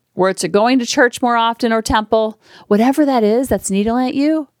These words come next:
think about your future self, write a letter to him or her,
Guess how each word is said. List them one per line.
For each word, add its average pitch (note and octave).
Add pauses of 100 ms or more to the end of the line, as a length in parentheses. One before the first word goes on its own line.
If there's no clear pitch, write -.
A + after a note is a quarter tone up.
(720)
think A3+
about C4+
your C4
future D4
self, D#3 (380)
write A3+
a A#3+
letter A#3
to D#4+
him A#3
or F3+
her, E3